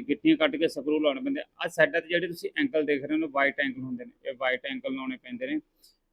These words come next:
ਤੇ ਇਹ ਲੌਕ ਹੁੰਦੇ, ਇਹਦੇ ਵਿੱਚ ਹੀ ਲੱਗਦੇ। ਦੇਖੋ, ਦੋਨਾਂ ਸਾਈਡਾਂ ਤੇ ਆਪਾਂ ਲਾਤੇ ਤੇ ਇਹਦੇ ਵਿੱਚ ਹੀ ਉਹ ਫੋਟੋ ਵਾਲੀ ਜਿਹੜੀ ਲੱਗਣੀ ਆ ਕਾਰਟੂਨ, ਜਿਹੜੀ ਬਲਾਈਂਡ ਆ ਗਈ, ਉਹ ਇਸ ਦੇ ਵਿੱਚ ਹੀ ਲੱਗਣੀ ਹੈਗੀ। ਕਿਉਂਕਿ ਇਹ ਜਿਹੜੀ ਸਾਡੀ ਪਹਿਲੀ ਬਲਾਈਂਡ ਆ ਗਈ, ਇਹ ਰਸੋਈ ਦੇ ਵਿੱਚ ਲਾ ਰਹੇ ਹਾਂ। ਰਸੋਈ ਦੇ ਵਿੱਚ ਜਿੱਦਾਂ ਦਾ ਬਣੇ, ਉੱਦਾਂ ਡਿਜ਼ਾਈਨ ਆਪਾਂ ਲਾਉਣਾ। ਇੱਕ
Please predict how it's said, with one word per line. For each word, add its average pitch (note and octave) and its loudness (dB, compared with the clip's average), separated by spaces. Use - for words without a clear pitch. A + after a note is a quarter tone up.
ਤੇ F3+ -2
ਇਹ G3 8
ਲੌਕ D#3+ 8
ਹੁੰਦੇ, E3 6
ਇਹਦੇ D#3+ 2
ਵਿੱਚ E3 -2
ਹੀ D#3 6
ਲੱਗਦੇ। C3+ 4
ਦੇਖੋ, C#3 0
ਦੋਨਾਂ D3+ 2
ਸਾਈਡਾਂ C#3+ 4
ਤੇ C#3+ 0
ਆਪਾਂ C3+ -4
ਲਾਤੇ B2 -2
ਤੇ - 0
ਇਹਦੇ G3 12
ਵਿੱਚ F#3+ 6
ਹੀ G#3+ 4
ਉਹ G3+ 4
ਫੋਟੋ F#3 2
ਵਾਲੀ E3+ 8
ਜਿਹੜੀ E3+ 6
ਲੱਗਣੀ D#3 8
ਆ D3+ 6
ਕਾਰਟੂਨ, C#3 2
ਜਿਹੜੀ C#3 2
ਬਲਾਈਂਡ C3+ 2
ਆ C3+ 2
ਗਈ, C3+ -4
ਉਹ D3 0
ਇਸ C3+ 0
ਦੇ C#3+ 0
ਵਿੱਚ B2+ -16
ਹੀ C3 -16
ਲੱਗਣੀ A#2+ -8
ਹੈਗੀ। A#2 -20
ਕਿਉਂਕਿ D3+ 4
ਇਹ F#3+ 10
ਜਿਹੜੀ F#3+ 8
ਸਾਡੀ E3+ 8
ਪਹਿਲੀ E3+ 4
ਬਲਾਈਂਡ D#3 6
ਆ D3+ 8
ਗਈ, D3 0
ਇਹ E3 4
ਰਸੋਈ D3 0
ਦੇ D3+ -2
ਵਿੱਚ C#3+ -10
ਲਾ C3+ 2
ਰਹੇ C3+ -2
ਹਾਂ। C#3+ -2
ਰਸੋਈ C#3+ -4
ਦੇ C3+ -6
ਵਿੱਚ C3+ -10
ਜਿੱਦਾਂ C3 -4
ਦਾ C#3 2
ਬਣੇ, C3 -10
ਉੱਦਾਂ C#3 -2
ਡਿਜ਼ਾਈਨ C3 -10
ਆਪਾਂ C3+ -14
ਲਾਉਣਾ। C3 -12
ਇੱਕ C3+ -20